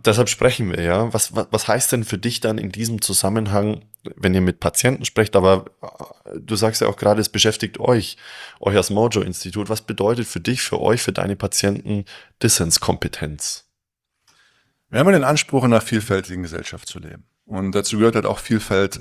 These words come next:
Speaker 2: der Einschätzungen und Vielfalt der Perspektiven und auch Vielfalt der Bedürfnisse. Und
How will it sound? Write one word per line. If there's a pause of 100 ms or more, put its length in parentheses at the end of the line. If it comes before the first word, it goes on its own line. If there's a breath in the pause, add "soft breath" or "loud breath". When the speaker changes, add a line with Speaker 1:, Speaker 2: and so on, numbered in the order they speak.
Speaker 2:
der
Einschätzungen
und
Vielfalt
der
Perspektiven
und
auch
Vielfalt (640 soft breath)
der
Bedürfnisse. (600 soft breath)
Und